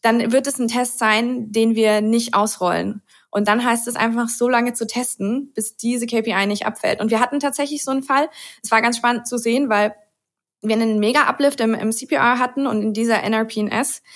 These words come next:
aber uns, äh, die Käufer dann hinten runtergefallen sind. Und das ist jetzt, ähm, ja, ein Approach, den wir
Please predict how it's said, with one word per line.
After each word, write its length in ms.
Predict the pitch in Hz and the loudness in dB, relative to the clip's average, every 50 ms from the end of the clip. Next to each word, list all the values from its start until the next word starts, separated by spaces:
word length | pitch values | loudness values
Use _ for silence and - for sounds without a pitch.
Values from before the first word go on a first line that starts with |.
| - - - _ | -20 -20 -6 _
aber 360 | - 208 226 233 262 277 - | 4 4 4 6 4 2 2
uns, 280 | 226 233 240 233 - - | 2 0 -2 -2 -4 -6
äh, 260 | - - 214 214 220 220 220 220 220 - _ _ _ _ _ - | -4 -2 0 0 0 -2 -2 -4 -8 -10 _ _ _ _ _ -8
die 180 | 233 226 233 - | -6 -6 -6 -4
Käufer 400 | - - 220 240 277 - 226 190 | 0 2 2 2 2 2 2 2
dann 160 | 190 185 190 | 2 2 0
hinten 300 | 202 214 202 202 - 220 | 0 0 -2 -2 -2 -4
runtergefallen 680 | 220 220 226 240 254 208 196 190 - 185 175 180 185 | 0 0 0 0 0 -2 -2 -2 -2 -2 -2 -2 -4
sind. 280 | - 180 175 190 - - _ _ _ _ _ _ _ _ _ | -4 -6 -6 -6 -8 -10 _ _ _ _ _ _ _ _ _
Und 220 | - 214 220 226 220 | -2 0 2 2 2
das 160 | 233 233 247 | 2 0 0
ist 140 | 240 - - | -4 0 0
jetzt, 380 | 233 226 220 - - - - - | 0 0 0 -2 -8 -6 -2 0
ähm, 640 | 214 214 214 214 214 214 208 208 208 214 220 - _ _ - | 2 2 2 2 0 -2 -2 -2 -4 -6 -8 -12 _ _ -2
ja, 120 | 233 233 240 | 0 2 2
ein 180 | 240 226 226 | 4 2 2
Approach, 400 | 202 220 226 - 226 247 247 - - | 2 0 2 2 2 2 2 0 -2
den 140 | 220 208 | -2 0
wir 300 | 214 208 208 208 214 - | 2 2 2 2 0 -4